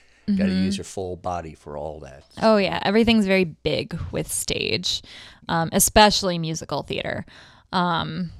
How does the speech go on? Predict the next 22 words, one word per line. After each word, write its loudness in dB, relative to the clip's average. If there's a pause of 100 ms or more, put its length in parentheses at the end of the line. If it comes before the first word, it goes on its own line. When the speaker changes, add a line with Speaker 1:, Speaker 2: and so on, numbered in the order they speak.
(100)
Speaker 1:
And -8
you -10
get -12
to -16
be -14
loud. -14
Speaker 2:
and 2
you 4
get 4
to -2
be 8
loud, 8
yes. 4
Speaker 1:
<laughs> 8
Speaker 2:
And 8
I 8
am 6
a 4
very 4 (320)
loud 2
person, 0 (580)
um, -2